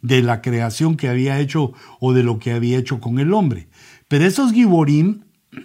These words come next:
no son los demonios, sino que me quiero regresar aquí, mira, a mi, a eso que estaba haciendo,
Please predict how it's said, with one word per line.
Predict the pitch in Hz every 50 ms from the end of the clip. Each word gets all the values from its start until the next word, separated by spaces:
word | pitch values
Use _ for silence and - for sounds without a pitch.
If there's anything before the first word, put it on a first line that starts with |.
| - - - _ _ _ -
no | 139 147 151 160 170
son | 156 - - 185 190 190 190
los | 180 160 139 131
demonios, | 139 131 147 175 202 226 214 160 113 95 - - - - - - _ _ _ _ _ _ _ _ _ - - - - - -
sino | - - - 160 160 156 151 147 143 135 113
que | - 143 135 131 127
me | 127 135 135 131 123
quiero | - 185 196 226 226 214
regresar | 190 170 143 131 135 131 113 - 185 202 208
aquí, | 196 165 - - 240 233 190
mira, | 139 120 123 156 196 - - _ _ _ _ _ _ _ _ _ _ _ _ _ _ _ - - _ _ _ _ - - - -
a | - 123 127
mi, | 131 127 123 120 120 117 113 107 104 98 90 - - _ _ _ _ _ _ _ _ _ _ _ _ _ _ _ -
a | - 131 139
eso | 160 160 165 214 180
que | 156 170
estaba | 139 - 165 160 170 185 185
haciendo, | 165 - 170 147 143 147 160 196 196 -